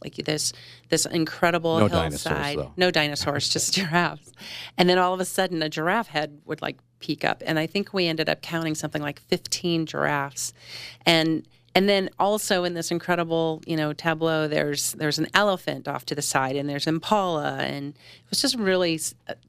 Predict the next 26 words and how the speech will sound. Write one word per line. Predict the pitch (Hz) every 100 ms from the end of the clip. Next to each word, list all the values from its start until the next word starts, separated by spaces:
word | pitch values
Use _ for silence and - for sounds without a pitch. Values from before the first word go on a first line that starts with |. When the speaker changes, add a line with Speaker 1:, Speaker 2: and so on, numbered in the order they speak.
| _ -
Speaker 1:
an | 175
amazing, | 170 170 165 160 156 156
spectacular | - - - 156 - - 147 143 139 139 151 -
experience. | - - 139 139 143 50 - - - _ _
Speaker 2:
I | 143
think | 147 220
we | 147
individually | 120 120 95 95 98 85
had | 82 78
all | 85 85 - _ _
all | 117 135
of | 92
us | 80
had | - 80 71 -
certain | - 98 80
times | - 85 82 76
in | 76
the |
trip | 76 - 80
that | - 69
were | - 82
really | 80 80 98
standout | - 87 80 78 76 71
moments | 80 73 69 -
for | - 69
us. | -